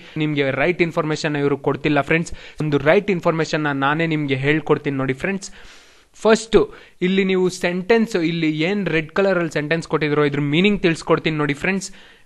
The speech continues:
ಫಸ್ಟು, "The bona fide mismatch issue is being rectified by your university." ಅಂದ್ರೆ ಫ್ರೆಂಡ್ಸ್, bona fide mismatch is being rectified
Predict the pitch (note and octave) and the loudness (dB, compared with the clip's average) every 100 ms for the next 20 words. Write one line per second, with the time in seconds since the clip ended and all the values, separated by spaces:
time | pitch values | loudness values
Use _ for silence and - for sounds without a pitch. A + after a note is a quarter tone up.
0 | - A3+ A3+ - G3 D3+ C#3 D#3+ D3 F#3+ | -4 -2 -2 0 0 0 -2 -2 2 0
1 | G3+ G#3+ F#3+ E3+ E3 - F#3 F#3 F3+ F#3+ | 4 4 4 0 -2 -2 2 2 0 -6
2 | - F3 D3+ C3+ E3 E3+ D#3+ D3 - E3 | -2 -2 -2 0 0 0 -2 -4 -2 -4
3 | - E3+ D3 D3+ D3 D3+ D#3 C#3+ D3 D3+ | 0 0 2 0 2 0 -2 -2 -2 0
4 | D3+ D3+ C#3 C#3 D3+ E3+ D3+ D3 F#3 - | -2 -2 -4 -4 -2 0 0 -2 -4 -12
5 | - _ - - - - - A3 A3+ G#3+ | -20 _ -20 -20 -18 -8 4 6 6 2
6 | - D#3 C#3+ F#3+ G#3+ A3 A3 F3+ F3 - | -2 4 8 10 8 8 8 8 6 8
7 | G3 G3 F3+ C#3+ E3+ F#3+ E3+ D#3+ - F3 | 8 8 6 8 8 8 8 8 8 10
8 | F3 D3+ | 10 10